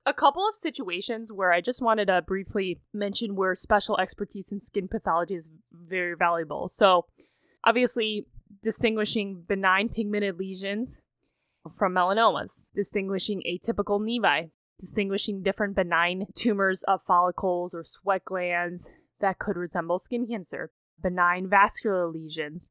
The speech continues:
distinguishing among rashes such as eczema, psoriasis, uh, lichen planus, and drug eruptions,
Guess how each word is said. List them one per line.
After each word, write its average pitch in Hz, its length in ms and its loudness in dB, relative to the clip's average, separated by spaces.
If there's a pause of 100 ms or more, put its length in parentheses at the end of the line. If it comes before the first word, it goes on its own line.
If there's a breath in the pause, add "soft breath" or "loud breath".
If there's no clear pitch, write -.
(140)
distinguishing 190 640 -2
among 190 300 2
rashes 214 600 6
such 165 220 -10
as 170 180 -8
eczema, 180 420 -4
psoriasis, 196 1000 0
uh, 151 140 -4
lichen 165 260 -4
planus, 196 400 -6
and 190 120 -8
drug 202 200 4
eruptions, 156 680 -4